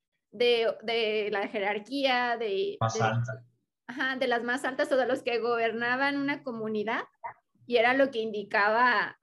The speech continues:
Speaker 1: a, a esa persona que representaba esas perforaciones. En el ombligo, por ejemplo, leí en los egipcios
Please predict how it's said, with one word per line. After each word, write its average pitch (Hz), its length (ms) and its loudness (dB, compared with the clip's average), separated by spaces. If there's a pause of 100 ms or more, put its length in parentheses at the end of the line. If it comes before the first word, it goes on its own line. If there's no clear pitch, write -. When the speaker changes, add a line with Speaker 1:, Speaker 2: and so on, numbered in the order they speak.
(120)
Speaker 1:
a, 196 300 -6
a 226 40 0
esa 254 240 -2
persona 233 600 -4 (720)
que 208 100 0
representaba 196 600 0
esas 240 180 -4
perforaciones. 196 800 -6
En 214 140 -4
el 233 120 2
ombligo, 277 400 2
por 415 100 -2
ejemplo, 285 280 -2
leí 262 180 2
en 247 100 -2
los 320 140 -8
egipcios 285 480 -10